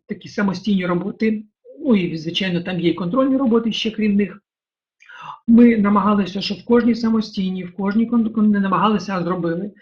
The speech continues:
була представлена теж прикладна задачка. Теж, от, чи відомо вам? Це стосується, е, в даному випадку задачки Real Life. Е, один варіант в підручнику, а другий варіант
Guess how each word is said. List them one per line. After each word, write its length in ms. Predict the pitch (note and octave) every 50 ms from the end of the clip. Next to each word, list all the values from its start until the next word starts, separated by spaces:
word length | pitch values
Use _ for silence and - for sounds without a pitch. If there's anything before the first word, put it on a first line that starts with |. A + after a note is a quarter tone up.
| - - - - - - -
була 300 | - E3 G3 G3+ A3 A#3+
представлена 680 | A#3 A#3+ A#3 - - - - G#3+ G#3 G#3+ A3 G#3+ G3+ F#3+
теж 200 | F3+ G#3 G3+ -
прикладна 520 | - - G#3 - - F#3+ F3 E3+ F3+ F3+
задачка. 500 | F3+ F#3+ E3+ E3+ F3 F3 F3 - - F3
Теж, 260 | F3 - G#3 G3 -
от, 120 | B3 G#3 F3
чи 140 | - G#3 G3+
відомо 320 | G3+ F3+ A#3 A#3 A3+ G#3
вам? 340 | F3 F#3+ F#3+ F3+ F3 F3 - _
Це 160 | _ - D#4 C#4+
стосується, 720 | - - G3+ F3 F3 - A3 A#3+ B3+ B3 B3 - A#3 B3+
е, 120 | - - G#3+ F#3+ F#3 F3+ F3+ F3 F3 E3 D#3
в 20 | D#3
даному 240 | F3+ G3+ A3+ A3+
випадку 520 | A3+ A3 - G#3+ G#3 G#3+ - A3 G#3 G3 - _ _ _ -
задачки 440 | E3 F#3+ E3+ F#3+ G#3+ G#3 - - F3+
Real 280 | F3+ G3 G3 F#3+ A3
Life. 240 | A#3 A#3+ B3 - - _ _ _ _ - - - - - - _ -
Е, 240 | G3 F#3+ G3 G3 G3 -
один 340 | A3 G#3 G#3 C4+ C4+ A#3
варіант 440 | G3+ G#3 G3+ G#3 G#3 G#3 G3+ F#3+ F3
в 60 | -
підручнику, 840 | - - G#3 F3 E3 E3+ E3 D#3+ - - G3+ G3+ - A#3 A3+ - -
а 320 | - A3 G#3 G#3 G3+ G3+ - F4 D4
другий 480 | C4 D4+ E4+ E4+ C4 C4 C#4+ D4+ -
варіант 540 | - G3+ A#3 B3 C4 C4 B3+ C4+ C4+ B3 -